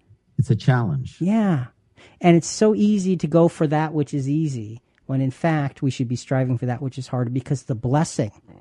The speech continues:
Speaker 2: is in that which is more difficult. What's our liberty, not license lesson here?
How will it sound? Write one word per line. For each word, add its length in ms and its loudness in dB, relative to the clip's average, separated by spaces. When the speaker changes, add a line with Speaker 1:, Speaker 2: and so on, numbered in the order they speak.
Speaker 2:
is 140 0
in 140 4
that 240 0
which 160 -4
is 140 -4
more 140 -2
difficult. 440 -8
What's 180 4
our 100 4
liberty, 400 4
not 280 2
license 480 0
lesson 340 -2
here? 360 -8